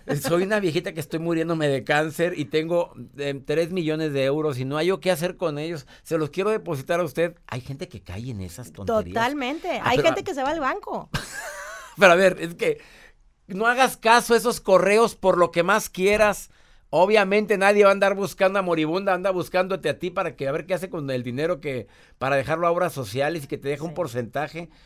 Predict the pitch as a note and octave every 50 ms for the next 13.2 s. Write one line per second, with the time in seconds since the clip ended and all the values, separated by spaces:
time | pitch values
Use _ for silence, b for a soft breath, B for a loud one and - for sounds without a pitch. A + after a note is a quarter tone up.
0 | b b b - D3 D3 F#3+ G#3 A3+ A3+ F3 F3+ - F#3 F#3 E3+ E3 D3 C#3 B2+
1 | A#2 A2 G#2+ G#2+ A#2 C3+ D3 C#3 B2+ C#3 C3 - C4+ B3+ B3+ - B3+ A#3+ A3 A#3+
2 | G#3+ G#3+ F#3+ A#3 - A3 F#3+ G#3 F#3 G#3 - - G3 G3+ G#3 G3+ - G#3 F3+ -
3 | F3+ F3+ F#3 F#3+ F#3 F#3 F#3 F#3 F#3+ G#3 A#3+ - b b b b b b b -
4 | A#3 C#4 D#4 E4+ E4 - C#4+ C4 C4+ C#4+ D4 C4+ B3+ B3 A#3+ A#3+ A3+ B3+ - -
5 | A#3+ A#3+ A3+ G#3 G3+ G#3 G#3 G3+ - G#3+ G3+ G3 G3 F#3+ - - - - G3 G3+
6 | F#3+ G3 G3+ G3 G#3 G#3 G3 - A#3 A#3+ C4+ C4 - G#3+ G3 F#3+ - A3 F#3 -
7 | G#3 - A3 G#3 - _ _ _ _ _ - G3 G3 G3+ G#3 A3 A3+ B3 B3 A#3+
8 | A#3 - F#3 E3+ E3+ D#3+ D3+ D3 - _ _ _ _ _ _ _ _ _ _ _
9 | - C4 - A#3 A#3 A#3 G3+ - C4+ B3 B3+ C4 C4+ C#4 D4+ D#4+ F4+ F#4+ F#4+ -
10 | - B3+ A#3 A3+ G#3 G3 - A3 G#3+ A3+ A3 A#3 A3+ A#3 A#3 B3 A#3+ A3+ G#3 -
11 | F#3+ F#3 F#3+ G3+ G3+ - B3 C4+ D4+ _ _ _ _ _ - - G3+ G3 G3+ G3+
12 | - B3 A3 G#3 G#3 - - G#3 G3+ - - F#3+ - D#4+ - D4+ D4+ E4 E4+ E4+
13 | F4 D#4 -